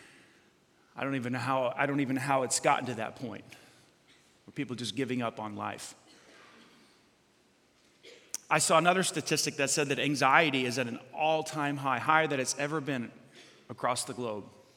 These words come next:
There's people filled with, with anxiety. Saw something else that said that, you know,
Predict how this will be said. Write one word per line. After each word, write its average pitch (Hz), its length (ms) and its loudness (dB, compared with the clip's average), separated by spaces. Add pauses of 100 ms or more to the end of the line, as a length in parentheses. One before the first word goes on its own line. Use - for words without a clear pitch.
(840)
There's 117 100 -12
people - 240 -12
filled 139 680 -4
with, 113 340 -8
with 120 300 -10 (320)
anxiety. 107 640 -6 (1600)
Saw 170 200 2
something 160 320 0
else 180 220 2
that 151 80 -2
said 147 240 0
that, 143 200 0 (240)
you 156 120 -4
know, 127 160 -2